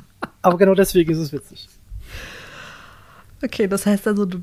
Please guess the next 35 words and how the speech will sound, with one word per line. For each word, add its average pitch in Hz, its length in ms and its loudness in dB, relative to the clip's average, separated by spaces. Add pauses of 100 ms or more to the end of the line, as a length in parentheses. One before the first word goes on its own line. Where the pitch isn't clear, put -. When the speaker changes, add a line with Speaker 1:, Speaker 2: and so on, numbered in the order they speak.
Speaker 2:
das 190 180 -4
ist 208 160 -6
ein 185 60 -2
Spiel, 226 340 -2
wo 208 80 -4
du 208 140 -4
quasi 190 400 -4
mit 185 200 -4
einem 175 280 -2
simulierten 190 560 -2
Laubbläser 170 760 -6
Laub 190 320 -4
durch 233 160 -2
die 196 140 -12
Gegend 202 320 -6
pustest 208 500 -8
und 190 140 0
dich 175 100 -8
darüber 175 300 -6
freust, 190 520 -6
dass 180 300 -10
das - 180 -8
Anzahl, 175 840 -4
die 180 100 -4
Anzahlzeige 175 800 -4
des 165 180 -8
Laubes 160 560 -4
nach 160 160 0
oben 139 340 -2
geht. 131 140 -6
Speaker 1:
Ganz - 160 0
korrekt, 190 340 4
ganz 226 220 2
genau. 156 280 4 (220)
<laughs> - 200 2